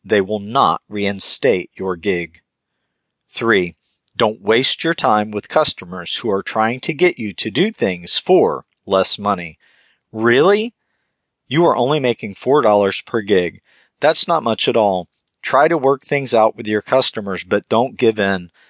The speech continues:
Just cancel the gig if they are not understanding about the amount of time it takes for you to make a measly four dollars. Your time is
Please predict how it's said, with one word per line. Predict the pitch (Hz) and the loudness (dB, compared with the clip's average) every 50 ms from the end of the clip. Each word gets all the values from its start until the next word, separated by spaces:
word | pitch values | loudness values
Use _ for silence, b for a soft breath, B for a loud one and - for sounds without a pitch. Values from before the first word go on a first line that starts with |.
| b b b b - | b b b b 0
Just | - - 190 - - | 0 2 2 0 -2
cancel | - 127 127 123 - - 160 156 | -2 -2 -2 -2 -2 -2 -2 -2
the | 139 147 | -2 -4
gig | 123 98 110 101 95 95 95 | -2 0 2 2 2 2 0
if | 104 - - | -2 -4 -2
they | - 110 107 | -2 0 0
are | 113 113 | 0 0
not | 110 107 110 - - | 0 0 0 -2 -2
understanding | - 127 135 147 151 - - - 120 113 113 110 110 107 104 | -6 -6 -4 -2 -2 -2 -2 -2 -2 -2 -2 -4 -6 -6 -6
about | 104 104 107 104 104 - | -2 0 2 2 2 0
the | 110 | -2
amount | 104 110 107 107 117 120 | -4 -2 0 0 0 0
of | 127 - - | -2 -8 -8
time | - - 170 156 120 101 98 | -4 0 0 2 2 0 -2
it | 98 92 - - | -4 -8 -8 -4
takes | - 147 131 104 - - | 0 0 0 0 0 -4
for | - - 110 107 | -8 -8 -8 -8
you | 107 127 123 101 92 | -4 -4 -4 -4 -4
to | - - 120 | -6 -8 -6
make | 110 110 107 101 | -4 -4 -4 -4
a | - 101 | -6 -8
measly | 104 120 135 131 110 90 - 104 95 95 | -6 -4 -4 -2 -2 -2 -2 -2 -4 -6
four | - - - 104 101 98 | -6 -6 -4 -2 0 2
dollars. | 104 104 107 104 98 92 87 87 - - b b b b b b b b | 4 4 4 4 2 0 -2 -4 -6 -10 b b b b b b b b
Your | - 113 117 110 | -2 0 0 0
time | - - 190 185 160 110 90 82 80 87 - _ - | 0 0 0 2 2 0 -2 -4 -6 -12 -18 _ 0
is | 143 135 110 90 90 85 82 - | 2 2 2 2 0 -2 -4 -6